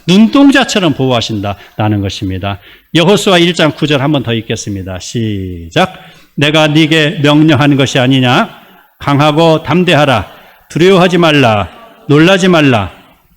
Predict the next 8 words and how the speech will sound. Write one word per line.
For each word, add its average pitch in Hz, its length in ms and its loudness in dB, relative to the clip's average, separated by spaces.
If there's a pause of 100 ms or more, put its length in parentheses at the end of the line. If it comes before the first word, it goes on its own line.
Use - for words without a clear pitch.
네가 170 380 2
어디로 165 320 2
가든지 156 1040 0
내 160 120 2
하나님 170 520 2
여호와가 147 1000 0
너와 135 280 2
함께 233 760 0